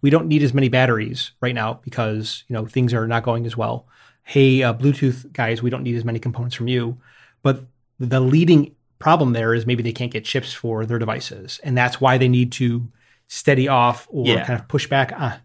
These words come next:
Speaker 1: 'cause there's all, even though there might be, you know,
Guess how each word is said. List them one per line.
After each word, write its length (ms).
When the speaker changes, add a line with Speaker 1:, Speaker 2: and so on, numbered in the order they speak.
Speaker 1:
'cause 140
there's 160
all, 340
even 300
though 140
there 160
might 180
be, 160
you 80
know, 180